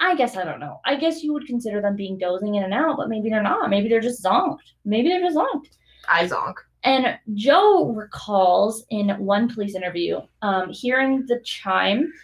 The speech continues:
Speaker 1: Um, he hears the chime. He's not really sure what's going on. He kinda dozes back.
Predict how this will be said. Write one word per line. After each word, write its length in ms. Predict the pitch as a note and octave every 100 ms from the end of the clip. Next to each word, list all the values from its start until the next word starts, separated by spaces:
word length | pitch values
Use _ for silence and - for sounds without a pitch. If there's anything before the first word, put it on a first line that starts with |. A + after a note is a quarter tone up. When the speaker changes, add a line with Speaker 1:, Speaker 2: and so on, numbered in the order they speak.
| - _ _ _ _ _ -
Speaker 1:
Um, 520 | A3 G3+ G3 G3+ G#3+
he 140 | A#3
hears 240 | A3 B3 A#3+
the 100 | C#4
chime. 720 | - A#3+ G#3+ G3+ G3+ A3 A3 _ _
He's 200 | - A#3
not 160 | A#3 A3+
really 140 | A#3+
sure 140 | C4 C4
what's 160 | B3
going 260 | - A#3+ A3
on. 380 | F#3+ F#3 F#3 F#3+
He 160 | G#3 G#3+
kinda 220 | A3 G#3+
dozes 300 | G#3+ G#3+ G3+
back. 400 | G3+ G3 B3 -